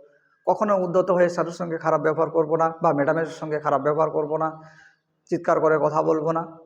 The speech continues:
ঠান্ডাভাবে কথা বলবে, ভদ্রভাবে কথা বলবে, দেখবে তোমাদের স্যারেরা বা ম্যাডামরা তোমাদের যথেষ্ট সহযোগিতা করছে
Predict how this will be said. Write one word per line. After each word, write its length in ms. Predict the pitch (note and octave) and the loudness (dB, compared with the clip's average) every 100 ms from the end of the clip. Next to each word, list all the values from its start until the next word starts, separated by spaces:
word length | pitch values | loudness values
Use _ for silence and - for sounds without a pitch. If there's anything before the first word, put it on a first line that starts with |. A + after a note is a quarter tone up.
| _ - | _ -2
ঠান্ডাভাবে 420 | D3 D#3 D#3 D#3 | 0 2 2 0
কথা 220 | D3 D#3 D#3+ | -2 0 2
বলবে, 260 | D#3+ E3 | 2 0
ভদ্রভাবে 500 | D3 C3 D3 D#3+ D#3+ E3 | -2 -2 2 2 2 0
কথা 140 | F3 | 0
বলবে, 280 | E3+ F3 G#3 | -2 -2 -4
দেখবে 320 | D3 C#3+ C#3+ | 0 0 0
তোমাদের 280 | D3 C#3+ C#3+ | -2 -2 -2
স্যারেরা 380 | C#3+ C3+ C#3+ C#3+ C#3+ | -2 -2 0 -2 0
বা 80 | C#3+ | 0
ম্যাডামরা 400 | C#3 C#3+ C#3+ D3 C#3+ - - | 2 0 0 -2 -4 -14 -6
তোমাদের 320 | C#3+ C#3 C#3 | -2 -2 -2
যথেষ্ট 360 | C#3 D3 A3+ G#3 | -4 -4 -6 -8
সহযোগিতা 560 | - D#3 D3 D3 C#3+ C#3 | -6 -6 -6 -6 -6 -8
করছে 340 | C#3+ - | -10 -14